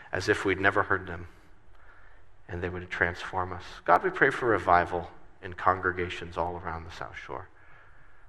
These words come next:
Lord, I pray for First Baptist Church in Weymouth. I pray for South Weymouth Church of the Nazarene. I pray for North River Community Church. Lord, we lift up Grace Presbyterian in Hanover. And Lord, we could go on and on.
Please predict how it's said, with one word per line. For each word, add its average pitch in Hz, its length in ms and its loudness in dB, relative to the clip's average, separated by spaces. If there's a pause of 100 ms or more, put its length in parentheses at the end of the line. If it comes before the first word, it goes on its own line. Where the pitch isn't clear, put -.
(140)
Lord, 82 180 0
I 78 60 0
pray 80 240 0
for 82 240 -2
First - 340 2
Baptist 87 380 2
Church 87 240 0
in 90 100 -2
Weymouth. 90 480 -2 (540)
I - 80 -16
pray - 140 -8
for - 120 -10
South 85 320 2 (240)
Weymouth 92 340 0
Church - 280 4
of 90 80 -8
the 87 80 -4
Nazarene. 87 720 -2 (200)
I - 100 -20
pray 80 120 -4
for - 160 -4
North 87 300 -2
River 90 240 2
Community 90 480 -10
Church. - 480 -8
Lord, 92 200 2
we 92 80 0
lift 95 280 -6
up 87 120 -6 (1080)
Grace 113 240 8
Presbyterian 110 720 6
in 87 140 2
Hanover. 107 720 0 (760)
And 92 140 -8
Lord, 92 220 2
we 90 80 -6
could 90 160 -8
go 92 160 0
on 92 180 0
and 95 100 -6
on. 85 280 -2